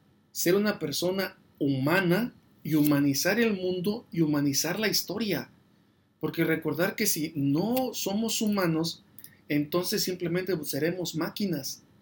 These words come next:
que hacen, que realizan cosas muy bonitas, cosas perfectas, unos buenos obreros, pero con el corazón de piedra.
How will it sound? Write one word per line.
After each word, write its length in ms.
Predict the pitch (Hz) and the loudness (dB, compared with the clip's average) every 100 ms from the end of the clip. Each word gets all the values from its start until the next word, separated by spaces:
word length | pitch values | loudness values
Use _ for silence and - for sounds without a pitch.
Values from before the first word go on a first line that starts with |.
| _ _ _ - | _ _ _ -2
que 180 | 143 143 | 2 4
hacen, 520 | 165 175 - 185 170 | 2 2 0 0 0
que 120 | 139 | -4
realizan 540 | 135 131 151 165 160 | -2 0 0 0 -2
cosas 320 | 151 165 165 147 | -2 -4 -4 -4
muy 140 | 175 | -2
bonitas, 720 | 175 170 180 175 175 170 - - - - | 0 0 0 -2 -2 -2 -4 -20 -20 -4
cosas 340 | 170 170 165 | -2 0 0
perfectas, 680 | - 131 - 180 196 180 165 | -2 -10 -4 -2 -2 -2 0
unos 200 | 175 160 | 0 0
buenos 340 | 160 170 160 | 2 2 0
obreros, 640 | 135 127 156 196 226 - - _ _ _ | -2 0 0 2 0 -4 -12 _ _ _
pero 240 | - 139 147 | -2 0 0
con 160 | 143 | 0
el 100 | 135 | -2
corazón 420 | 123 127 127 170 175 | -4 -6 -4 -2 -2
de 80 | |
piedra. 420 | 165 143 180 156 | -2 -2 -2 -4